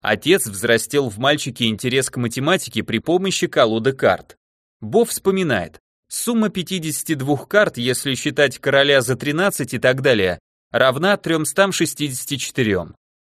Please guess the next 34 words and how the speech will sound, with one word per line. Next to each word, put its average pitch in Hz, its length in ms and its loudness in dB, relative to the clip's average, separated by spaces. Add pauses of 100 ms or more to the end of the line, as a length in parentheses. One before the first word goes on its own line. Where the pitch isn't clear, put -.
(320)
Отец 117 380 2
прятал 165 440 2
одну 127 260 0
карту 202 340 2
и 123 80 0
просил 131 460 2
сложить 143 500 2
остальные. 98 600 -2 (320)
Если 143 420 0
я 127 240 2
отвечал 107 460 -2
правильно, 131 640 0
то 135 100 2
мог 233 220 0
узнать, 147 420 0
какая 180 400 2
карта 135 380 2
была 113 260 4
спрятана". 95 680 0 (1120)
Бо 143 280 0
без 196 200 0
устали 190 380 2
практиковался 165 960 2 (240)
и 123 120 0
к 123 80 -4
двенадцати 143 540 0
годам 156 380 2
мог 156 260 -2
найти 147 260 -2
сумму 131 380 -4
колоды 165 420 4
за 147 160 0
двенадцать 117 560 0
секунд. 101 540 -8